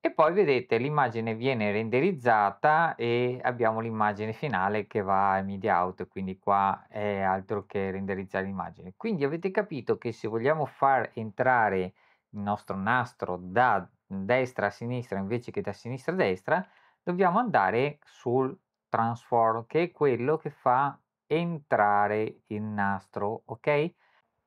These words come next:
Allora, come facciamo? Facciamo così, andiamo all'inizio cliccando qui,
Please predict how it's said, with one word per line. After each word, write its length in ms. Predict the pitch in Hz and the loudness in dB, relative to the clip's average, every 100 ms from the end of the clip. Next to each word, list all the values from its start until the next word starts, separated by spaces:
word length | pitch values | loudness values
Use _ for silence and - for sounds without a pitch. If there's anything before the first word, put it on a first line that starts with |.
| _ _ _ _ _ _ | _ _ _ _ _ _
Allora, 440 | 160 175 175 143 | 0 4 6 4
come 240 | - 160 180 | 4 2 4
facciamo? 680 | 226 220 - 156 151 220 269 | 2 2 2 4 4 2 2
Facciamo 480 | - 139 135 170 180 | 0 0 2 0 2
così, 420 | 175 143 127 - _ _ | 2 2 0 -4 _ _
andiamo 800 | 120 123 123 147 147 120 110 101 _ _ - | -2 -2 2 4 4 2 0 -2 _ _ -2
all'inizio 920 | 110 110 117 113 101 95 - 170 185 | 0 0 -2 -2 -4 -6 -2 0 0
cliccando 560 | - 104 - 98 101 104 | -2 -4 0 0 0 -4
qui, 400 | 92 90 143 | -4 -2 -2